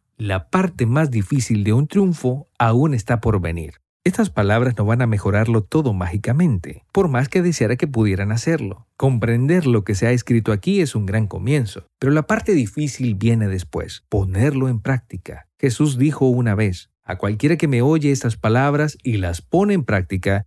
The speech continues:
lo compararé a un hombre prudente que edificó su casa sobre la roca".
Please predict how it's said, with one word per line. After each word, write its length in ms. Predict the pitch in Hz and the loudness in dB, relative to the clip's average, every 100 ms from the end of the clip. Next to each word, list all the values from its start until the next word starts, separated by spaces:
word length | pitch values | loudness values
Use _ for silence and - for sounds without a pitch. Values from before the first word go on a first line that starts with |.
| - | -4
lo 160 | 107 | -4
compararé 580 | 104 117 135 135 131 160 | 0 2 2 2 2 2
a 80 | 151 | 2
un 120 | 139 | 0
hombre 260 | 151 147 147 | 0 0 0
prudente 640 | 143 147 147 90 - - - | 2 2 2 -2 -6 -14 -4
que 240 | 135 117 | 0 2
edificó 520 | 107 104 95 101 - 175 | 2 2 0 -2 0 0
su 180 | 170 | 0
casa 340 | 123 135 143 127 | 0 0 0 0
sobre 260 | 135 123 | 0 2
la 120 | 123 117 | 2 2
roca". 480 | 139 135 - 80 | 0 -2 -6 -16